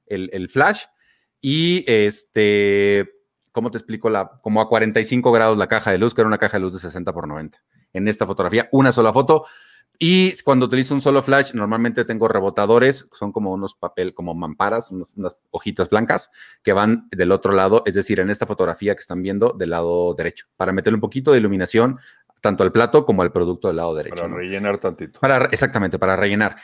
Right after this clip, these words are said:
Speaker 1: Eh, a veces utilizo las dos luces. Este es el mismo esquema de iluminación, nada más que, eh, aquí es lo que decía que jugaba con fondos.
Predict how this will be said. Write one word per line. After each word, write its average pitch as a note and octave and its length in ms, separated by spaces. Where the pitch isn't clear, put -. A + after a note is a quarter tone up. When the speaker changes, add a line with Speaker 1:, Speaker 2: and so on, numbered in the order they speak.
Speaker 1:
Eh, A#2+ 280
a C3+ 80
veces D#3 240
utilizo C3 360
las A2+ 160
dos A#2+ 160
luces. F#3 420
Este C3 220
es - 180
el A#2 160
mismo D3+ 320
esquema C#3+ 300
de B2+ 60
iluminación, A2+ 540
nada A2+ 220
más A2+ 220
que, A#2 340
eh, F2+ 240
aquí F#2 240
es G2+ 60
lo G2+ 100
que F#2 60
decía E2+ 180
que - 100
jugaba F2+ 220
con E2+ 140
fondos. C3 320